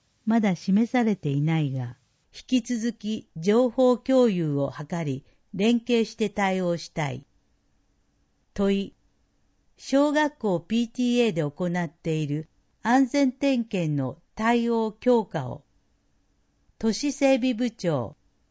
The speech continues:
これまで以上に子どもの安全を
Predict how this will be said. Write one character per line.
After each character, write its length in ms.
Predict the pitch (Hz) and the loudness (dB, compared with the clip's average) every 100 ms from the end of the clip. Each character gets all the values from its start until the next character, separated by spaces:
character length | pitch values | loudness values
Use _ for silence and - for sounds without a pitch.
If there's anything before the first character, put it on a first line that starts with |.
| _ _ _ _ _ | _ _ _ _ _
こ 160 | 220 | 2
れ 120 | 240 277 | 2 4
ま 180 | 285 | 2
で 140 | 277 277 | 2 0
以 100 | 254 | 2
上 280 | 247 208 170 | 2 2 0
に 240 | 151 139 _ | -2 -4 _
子 160 | 190 196 | -4 0
ど 120 | 247 | 2
も 120 | 247 | 2
の 240 | 240 208 | 0 0
安 160 | 214 226 | 0 0
全 320 | 190 214 202 | 0 -2 -2
を 180 | 190 | -4